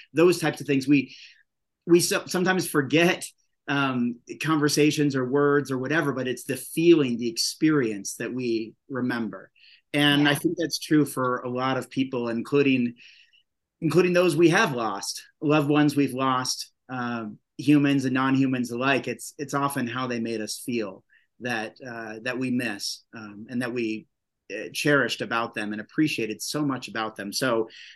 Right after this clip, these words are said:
Speaker 1: uh, I appreciate, uh, you sharing that about, about your grandmother. And,
Speaker 2: Yeah.
Speaker 1: uh,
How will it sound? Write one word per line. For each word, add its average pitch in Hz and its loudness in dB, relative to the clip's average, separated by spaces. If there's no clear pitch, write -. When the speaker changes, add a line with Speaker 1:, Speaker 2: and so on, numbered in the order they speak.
Speaker 1:
uh, 143 4
I 156 6
appreciate, 160 4
uh, 123 0
you 131 0
sharing 151 4
that 113 0
about, 113 -2
about 127 -2
your 123 -2
grandmother. 120 -2
And, 120 -4
Speaker 2:
Yeah. 117 -2
Speaker 1:
uh, 113 -2